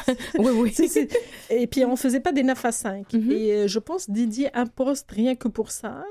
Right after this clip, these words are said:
Speaker 2: parce qu'après, c'était vraiment du bénévolat. Puis, on avait un comité d'in-, d'inclusion, de diversité
Speaker 1: Ouais.
Speaker 2: à l'intérieur de l'organisation. Puis, c'était toujours un rôle bénévole. Alors que,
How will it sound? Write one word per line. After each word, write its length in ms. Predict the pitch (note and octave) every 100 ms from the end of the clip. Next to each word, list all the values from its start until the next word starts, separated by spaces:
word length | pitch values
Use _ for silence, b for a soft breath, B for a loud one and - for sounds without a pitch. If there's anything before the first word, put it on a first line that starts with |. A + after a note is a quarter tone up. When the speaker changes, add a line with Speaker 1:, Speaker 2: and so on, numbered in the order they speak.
| G#4
Speaker 2:
parce 140 | B3+ -
qu'après, 420 | A3+ - - D#4+
c'était 320 | - A#3 A#3+
vraiment 320 | G3+ A3 B3+
du 100 | G#3+
bénévolat. 600 | G3 A3 A3 G#3 G#3+ A#3
Puis, 140 | C#4 A#3
on 80 | G#3+
avait 140 | G#3+
un 60 | G#3+
comité 340 | - G#3 -
d'in-, 260 | G#3 G#3 G3
d'inclusion, 560 | F#3+ G3+ - G3+ G3 G#3+
de 140 | F#3+
diversité 880 | F3+ F3+ G3+ G#3 G#3 - F#3+ - G#3
Speaker 1:
Ouais. 260 | G3 F#3+ F#3+ F#3+ B
Speaker 2:
à 40 | G#3
l'intérieur 360 | A3 A3+ A3
de 80 | G3+
l'organisation. 640 | G#3 G3 G3 G#3 G3+ G#3 F#4
Puis, 120 | E4
c'était 160 | - -
toujours 220 | B3 B3
un 80 | A3+
rôle 180 | G#3 A3
bénévole. 380 | G3 G#3 F#3+ F#3
Alors 300 | A3+ C#4 C#4+
que, 160 | -